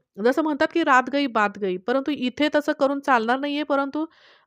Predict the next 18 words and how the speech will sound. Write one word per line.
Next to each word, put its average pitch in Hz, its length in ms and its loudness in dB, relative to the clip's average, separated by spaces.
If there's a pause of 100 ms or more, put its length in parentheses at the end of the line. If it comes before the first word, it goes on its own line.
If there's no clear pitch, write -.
अ, 226 240 2
त्या 294 120 6
गोष्टी 294 280 2
धरून 262 320 2
पण 320 280 2
जमणार 208 420 0
नाहीये. 190 320 -4
कारण 220 280 -4
त्यांना 233 300 -2
ते 269 160 0 (400)
सोडून 277 340 2
देऊन 277 300 2
त्या 262 120 2
गोष्टी 233 400 -2 (380)
पुढे 247 280 2
चालवावं 226 500 0
लागणार 240 300 -2
आहे. 247 280 -6